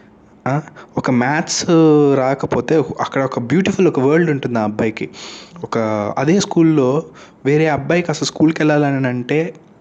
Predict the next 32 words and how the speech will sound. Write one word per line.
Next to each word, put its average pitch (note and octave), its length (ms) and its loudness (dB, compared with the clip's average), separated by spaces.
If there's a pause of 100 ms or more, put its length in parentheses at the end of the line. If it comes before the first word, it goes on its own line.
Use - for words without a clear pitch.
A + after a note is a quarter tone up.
(180)
ఆ, A2 720 -4
భయపడే C#3+ 400 0
అబ్బాయి, A#2+ 640 -2 (500)
ఈ D3+ 140 2
అబ్బాయి D#3 300 0
ఎవరైతే D#3+ 420 2
ఉన్నారో, B2+ 360 0
ఎవరు C3+ 280 2
నివేద C#3 280 2
థామస్, B2 500 -4
ఈ A#2+ 100 -2
మ్యాథ్స్ A#2+ 460 -4
రాని B2+ 200 -2
ఒక A#2+ 160 -4
అబ్బాయి, C3 540 -2 (480)
ఒక A2+ 220 -4
టాపర్ E3+ 520 -2
ఒక - 220 -6
అబ్బాయి, C3 280 -2
అంటే D3 200 -2
ఆ C#3 120 0
అబ్బాయి C#3+ 320 0
ఏంటంటే D#3 680 0 (380)
స్కూల్ E3+ 340 0
కంటే D3 260 -2
కొంచెం D3 220 -4
ఒక - 140 -8
ఇంట్రోవర్ట్ D3 720 0
టైప్ A#2 220 -2
అనమాట G#2 300 -6
ఆ G#2 40 -4
అబ్బాయి. G#2 300 -8